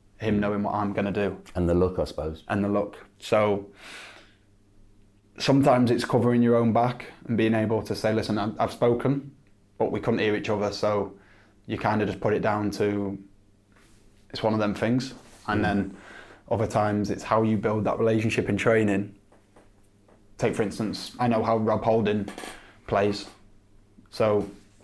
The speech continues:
Speaker 1: on this cutback, he knows that I'm gonna be high, so he doesn't need to drop as much.
Speaker 2: Mm.
Speaker 1: So it's not putting anyone in the mud. He's not just leaving it for me and I'm not leaving it for him, but we just know how each other plays, and that's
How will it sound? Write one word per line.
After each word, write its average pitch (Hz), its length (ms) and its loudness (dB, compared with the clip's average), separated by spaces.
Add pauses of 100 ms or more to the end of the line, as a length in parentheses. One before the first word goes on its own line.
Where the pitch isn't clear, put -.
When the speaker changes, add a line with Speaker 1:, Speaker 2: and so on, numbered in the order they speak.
(120)
Speaker 1:
on 117 160 4
this 107 120 0
cutback, - 540 -2
he 120 160 2
knows 113 240 2
that 107 80 2
I'm 107 160 0
gonna 104 160 0
be 98 120 0
high, 107 480 0 (460)
so - 200 0
he 107 80 2
doesn't 101 180 -2
need 101 160 -4
to 110 60 -2
drop 110 260 -2
as 101 80 -4
much. - 340 -8 (480)
Speaker 2:
Mm. 85 220 -6 (160)
Speaker 1:
So 104 560 0 (240)
it's - 160 -8
not 131 260 0 (600)
putting 117 220 2
anyone 110 580 2 (560)
in 110 160 2
the 107 60 2
mud. 110 340 0 (640)
He's 117 140 0
not 110 100 0
just 101 140 -4
leaving 110 260 2
it 110 100 -6
for 113 80 -2
me 107 140 2
and 104 100 0
I'm 107 140 0
not - 100 -4
leaving 104 240 0
it 95 140 -4
for 98 80 -4
him, 107 300 2
but 98 160 0
we 107 80 -4
just - 160 -6
know 110 260 0
how 104 320 0
each 101 160 -4
other 104 140 -2
plays, 101 480 -2
and 104 100 -4
that's - 300 -10